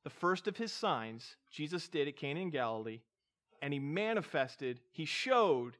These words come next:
he proclaimed his glory." Who did he proclaim it to? And his disciples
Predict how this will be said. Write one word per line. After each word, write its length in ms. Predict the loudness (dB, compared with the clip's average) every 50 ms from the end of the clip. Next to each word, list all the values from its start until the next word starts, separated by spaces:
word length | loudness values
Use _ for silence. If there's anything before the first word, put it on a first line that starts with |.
| _ _ _
he 80 | -6 -6
proclaimed 760 | -4 -4 -6 -4 0 4 4 6 6 4 2 0 -2 -4 -6 _ _ _ _
his 220 | -2 0 0 0 0
glory." 580 | 0 2 4 4 6 6 6 6 4 2 -4 -8 _ _ _ _ _ _ 0
Who 120 | 2 2
did 140 | 2 0 -2
he 80 | -4
proclaim 440 | -2 0 -2 -2 0 2 2 2 2
it 100 | 0 -2
to? 280 | -4 -4 -4 -4 -6 -8 _ _ _ _ _ _ _ _ _ _ _ _ _ _ _ _ _ _ -8
And 120 | -6 -6
his 120 | -6 -8
disciples 760 | -10 -12 -8 -2 -2 0 0 0 -2 -2 -4 -4 -4 -8 -16